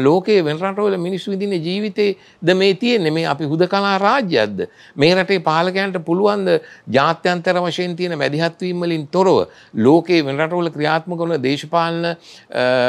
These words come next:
ක්‍රියාකාරීත්වයෙන් තොරව ඒගොල්ලන්ට ඕන විදිහට මේවා පාලනය කරන්න බෑ. මේක යුක්ති සහගත නෑ. ඒ නිසා තමයි මං අර කලින් කිව්වේ, උපුල් කිව්ව විදිහට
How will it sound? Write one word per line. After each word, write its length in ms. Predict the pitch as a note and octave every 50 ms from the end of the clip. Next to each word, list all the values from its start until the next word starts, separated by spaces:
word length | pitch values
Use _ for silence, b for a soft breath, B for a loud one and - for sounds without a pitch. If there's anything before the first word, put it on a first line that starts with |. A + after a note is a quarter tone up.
| B2 A#2+ A#2+ A#2+
ක්‍රියාකාරීත්වයෙන් 1040 | A2+ - C3+ C3+ D#3 E3 F3 E3+ - E3+ E3+ E3+ E3+ E3+ E3 E3 - E3 D#3+ D#3 C#3+
තොරව 320 | D3 D#3 D#3 E3 F3 E3+
ඒගොල්ලන්ට 380 | C#3+ C3+ C#3 D#3+ E3 E3+ F3 E3
ඕන 320 | D#3+ - C3 D3+ F3 F#3+
විදිහට 280 | F#3 F#3+ F3 F#3 F3+ F#3
මේවා 180 | F3 F3+ F3+ E3+
පාලනය 360 | - F3 F#3 G#3+ B3 B3+ G#3+
කරන්න 320 | F#3 F3+ D#3+ D3+ D#3 D#3+
බෑ. 460 | D#3+ E3 G3 C4 C#4 C4 F#3 G2+ - - b b b b b b b
මේක 360 | - C3 D3+ F3 G#3 G#3+ G#3+ - G#3 G3 F3 E3 D#3 C#3+ C3+ C3
යුක්ති 300 | C#3+ D3 D3 - A3+ G3
සහගත 440 | F#3 G3+ G3+ G#3 G#3+ G3+ G3 G#3+
නෑ. 260 | A3+ B3 B3 F3 - b b b b b b -
ඒ 180 | D#3+ D3+ G3+
නිසා 300 | A3+ G#3+ F3+ F#3 E3+ D#3+
තමයි 480 | D3+ D#3+ D#3 D#3+ D#3 D#3+ D#3 D#3 F3 - -
මං 340 | C3+ C3 C3+ C#3 C#3 C3
අර 200 | A#2+ A#2+ A#2 A2+
කලින් 360 | A2 - C3 C#3 D3 D3+ D3+ C3+
කිව්වේ, 280 | - D3+ D3 C#3+ C3+
උපුල් 260 | A#2+ A2 A#2+ C#3+ B2+
කිව්ව 280 | A#2+ - C#3 C3+ C#3 C#3+
විදිහට 460 | D3 D3 D3+ D3+ D3 D3 D3 C3+ -